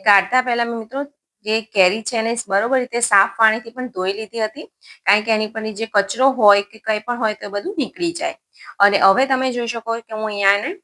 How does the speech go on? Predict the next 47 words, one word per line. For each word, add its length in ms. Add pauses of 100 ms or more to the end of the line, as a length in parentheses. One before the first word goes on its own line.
(240)
કેરીના 420
ટુકડા 380
કરી 240
લઈશ. 200 (440)
અને 100 (100)
કેરીના 400
ટુકડા 300 (100)
જે 140
છે 140
મિત્રો 220 (140)
એ 120
આ 40
રીતે 300
મીડિયમ 320
સાઇઝના 400
કરવાના 480
છે. 120 (640)
અને 140 (100)
મિત્રો 220 (100)
ખાસ 260
ધ્યાન 220
રાખવાનું 440
છે 140
કે 180
કેરી 380
જે 80 (100)
છે 100 (120)
એ 100
વધારે 420
પડતી 360
મોટા 340
ટુકડા 300
આપણે 240
નથી 320
કરવાના, 420 (400)
કારણ 220
કે 80
આપણે 260
જે 160
આ 160
ચોપર 340 (140)
આવે 240
છે 160
તો 160
ચોપરની 380
અંદર 160 (100)
ચોપ 180